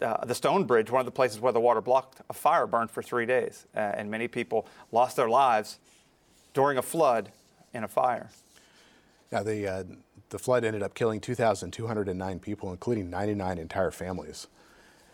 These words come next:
Speaker 2: Uh, it must have been devastating for that community.
Speaker 1: No doubt. It was, uh, and even if you were fortunate enough to still have your life on the morning, uh,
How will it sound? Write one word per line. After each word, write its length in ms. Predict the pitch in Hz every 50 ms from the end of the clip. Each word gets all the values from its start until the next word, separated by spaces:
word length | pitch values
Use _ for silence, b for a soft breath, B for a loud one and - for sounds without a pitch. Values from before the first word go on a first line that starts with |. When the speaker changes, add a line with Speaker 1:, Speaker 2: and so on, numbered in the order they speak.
| b b -
Speaker 2:
Uh, 240 | 90 90 85 82 82
it 100 | - -
must 180 | 101 95 - -
have 40 | 101
been 40 | 90
devastating 460 | - 92 95 101 - - - 85 85
for 100 | - 92
that 140 | 85 - -
community. 440 | - 90 95 98 87 76 80 82 - - - -
Speaker 1:
No 140 | 156 156
doubt. 280 | 139 139 117 101 101 - _ _
It 160 | - 135 139 -
was, 680 | 123 127 127 123 123 120 117 113 110 - - - - - b b b b b b
uh, 280 | - 113 107 107 - - - _ _ _ _ _ _ _ _ _ _ _ -
and 100 | 143 135
even 480 | - - 165 170 175 160 165 156 139 131 -
if 280 | - 147 139 139 - -
you 160 | 123 127 123
were 600 | 113 110 110 127 139 143 143 139 131 123 120 113 b b b b b b b b _ _ _ _ _ _ _ _ _ _ _ _ _ _ _ _ -
fortunate 640 | - - - 151 160 156 - - 147 127 123 120
enough 460 | 117 113 113 113 113 117 - - - - _ -
to 340 | - - 123 117 110 104 104 - _ _ _ _ _ -
still 300 | - - - 139 120 110
have 280 | 117 127 143 143 123
your 160 | 120 117 113
life 560 | 107 107 120 131 135 117 107 110 - - - - _ b b b b b b b _ _ _ _ _ -
on 320 | 123 120 117 113 107 - -
the 200 | 113 104 113 107
morning, 460 | 107 113 123 135 127 127 120 113 104 - b b b b -
uh, 440 | 113 117 110 107 101 95 95 95